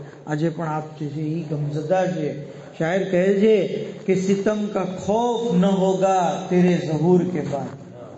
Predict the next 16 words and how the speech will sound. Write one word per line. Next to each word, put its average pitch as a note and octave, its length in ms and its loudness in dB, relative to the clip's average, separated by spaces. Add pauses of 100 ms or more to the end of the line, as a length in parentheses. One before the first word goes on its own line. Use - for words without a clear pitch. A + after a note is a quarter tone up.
(180)
ઇમામ E3+ 280 0
ઝમાન F3+ 300 2
અલૈહિસ્સલામને F3+ 680 0
સંબોધીને E3+ 640 0 (640)
કહે G#3+ 220 4
છે A#3 80 2
કે G#3+ 140 4
સિતમ A3 600 0
કા G3 180 2 (180)
ખૌફ A#3 460 2
ન F#3 80 2
હોગા F3 580 2 (500)
તેરે F#3 280 6 (160)
ઝહૂર F3+ 360 4 (100)
કે F3 100 2
બાદ D#3+ 400 0